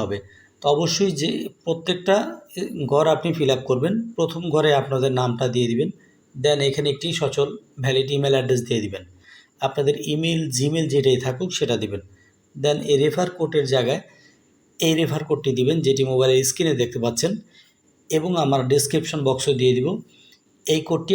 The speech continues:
আপনারা এখানে অবশ্যই ব্যবহার করবেন, কারণ রেফার কো-, এখানে রেফার কোড ছাড়া কিন্তু আপনি জয়েন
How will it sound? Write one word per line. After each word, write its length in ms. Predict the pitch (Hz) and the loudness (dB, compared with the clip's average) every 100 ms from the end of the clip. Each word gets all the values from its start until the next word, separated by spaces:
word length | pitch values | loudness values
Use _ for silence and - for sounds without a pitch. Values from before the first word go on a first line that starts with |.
| 170 | 2
আপনারা 220 | 135 131 127 | 2 2 2
এখানে 220 | 127 147 226 - - | 0 -2 -2 -4 -2
অবশ্যই 360 | 131 139 - 180 135 | 0 2 0 0 2
ব্যবহার 260 | 123 127 - | 2 2 0
করবেন, 220 | 151 175 156 | 0 -2 -2
কারণ 140 | 131 127 | 0 2
রেফার 240 | 135 156 156 - | 2 0 -4 -4
কো-, 180 | - 156 139 | 0 4 4
এখানে 200 | 143 143 135 | 2 2 2
রেফার 240 | 139 151 139 | 2 0 0
কোড 120 | 143 - | -2 0
ছাড়া 180 | 143 135 | 0 0
কিন্তু 160 | 135 127 | -2 -2
আপনি 120 | 127 127 | -2 -2
জয়েন 160 | 120 | -2